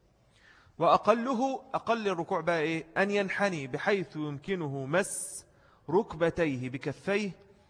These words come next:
ده أقل الركوع، ينحني بحيث يمس ركبتيه بيديه أو بكفيه، ده أقل حاجة اسمه راكع. أكمله أن يمد ظهره مستويا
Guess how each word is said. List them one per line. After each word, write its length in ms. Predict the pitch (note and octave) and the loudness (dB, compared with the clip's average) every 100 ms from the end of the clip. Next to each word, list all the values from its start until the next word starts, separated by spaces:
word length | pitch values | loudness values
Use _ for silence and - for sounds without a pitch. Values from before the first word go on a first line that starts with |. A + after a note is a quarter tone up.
| _ _ _ _ _ _ _ - | _ _ _ _ _ _ _ -4
ده 240 | D3+ E3+ | 0 2
أقل 360 | E3+ - A#3 G3 | 2 0 0 0
الركوع، 500 | D3+ C#3+ C#3 A2+ A2 - - _ _ _ B2+ | -2 -4 -4 -4 -6 -12 -20 _ _ _ -6
ينحني 680 | C#3+ C#3+ F#3+ G#3+ A3+ G#3+ - _ _ _ _ - | -4 -2 0 0 -2 -8 -16 _ _ _ _ -8
بحيث 580 | - G3+ G#3+ D#3 - | -2 4 4 4 -2
يمس 760 | C3 B2 C#3+ E3 F#3+ - - - - - _ _ _ _ _ _ - | -8 -4 -4 -4 -4 -4 -4 -8 -16 -18 _ _ _ _ _ _ -6
ركبتيه 1000 | D#3+ G3 D3 D#3 D3+ G3 G#3 G3 A3 - - | -4 -4 -2 -4 0 -2 -2 -4 -6 -8 -18
بيديه 640 | - D3 D3 B2+ A#2+ - - - _ _ _ _ _ _ _ - _ _ - | -10 -2 -2 0 -4 -6 -20 -20 _ _ _ _ _ _ _ -20 _ _ 0
أو 120 | D3+ | 0
بكفيه، 420 | D3 C3+ - A#2 - - _ D#3 | 0 -8 -10 -12 -14 -20 _ -4
ده 80 | |
أقل 260 | E3 A3 G#3+ | -2 -2 -2
حاجة 220 | G3 G#3 | -2 -2
اسمه 220 | G3 E3 | -2 -2
راكع. 320 | D3 C3+ - - - - _ _ - _ _ | 0 0 -2 -14 -16 -20 _ _ -20 _ _
أكمله 520 | E3 - E3+ B3+ C4+ A3 - - - - _ - | -4 -2 2 4 4 -2 -10 -20 -20 -20 _ -2
أن 140 | D#3+ E3 | 0 2
يمد 400 | E3+ A3+ G3+ G3 | 2 0 0 0
ظهره 480 | F3 A3 G#3 F#3+ | 2 2 2 0
مستويا 600 | F#3 E3 - E3 C#3+ A#2 | -2 -8 -2 -2 -2 -6